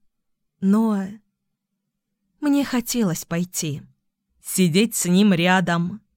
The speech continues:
смотреть в его гипнотические глаза и верить, что у нас наконец-то есть шанс. Я больше не напуганная маленькая девочка. А он вернулся в город навсегда.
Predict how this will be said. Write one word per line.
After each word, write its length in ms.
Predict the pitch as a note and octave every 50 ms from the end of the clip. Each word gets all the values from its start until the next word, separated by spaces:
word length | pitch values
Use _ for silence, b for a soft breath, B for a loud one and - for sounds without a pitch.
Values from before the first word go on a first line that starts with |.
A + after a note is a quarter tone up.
| _ _ -
смотреть 600 | - - F#3 F#3+ G#3 F#3+ A#3 C4 C4+ A#3+ - G3+
в 60 | G3
его 180 | G3+ F#3+ A#3+
гипнотические 1120 | A#3+ F#3+ E3+ G#3 - G#3+ F#3+ F#3 G3 G3 - B3+ A#3+ - G#3 F#3+ - - - F3+ F3+ F3+ F3
глаза 540 | D#3+ F3 E3+ F3 F#3 F#3 - B3 B3+ C4 B3
и 240 | - - - F#3
верить, 480 | F3 D#3+ F#3+ A3+ B3+ A3+ G#3+ G3+ G3 -
что 320 | - - - - F3 F3
у 60 | F3+ F3+
нас 360 | F#3+ B3 D4 - - - -
наконец-то 840 | G3+ F#3 F#3+ F#3+ F#3+ F#3 F3 F3 F3 G#3 B3+ C4+ - - - - A3
есть 460 | A3 E3 D3+ E3 F3+ - - _ -
шанс. 680 | - - F3 D#3 D#3+ E3 E3+ - - - - - - - _ _ _ _ _ _ _ _ _ _ _ _ _ _ _ _
Я 200 | - E3 F3+ G3
больше 400 | G3 F3+ G3+ G#3 - - - G3 F3+
не 140 | F#3 F#3
напуганная 680 | F#3 F#3 F3+ F3+ A#3 A#3+ G3 F#3 E3+ E3+ F3 F3 F3 E3+
маленькая 500 | F#3 F#3 F#3 F3+ F3 F3+ - F#3+ F#3 F#3+
девочка. 600 | E3+ F#3 F#3 F3+ F3+ F3+ - - - F3+ F3 F3+ F#3 G3 _ _ _ _ _ _ _ _ _ _
А 180 | - F3 F3 E3+
он 340 | G3+ C4 D4 D4 C4+ A#3+
вернулся 640 | G3+ F3+ G3 G#3 A#3 A#3 C4+ E4 F4+ E4+ - - B3
в 80 | F#3+ E3
город 380 | E3 A#3+ C#4+ C#4 - - -
навсегда. 720 | F#3 E3+ F3+ A3 - - - F3+ D#3+ D#3+ E3+ E3+ F3 F#3 G3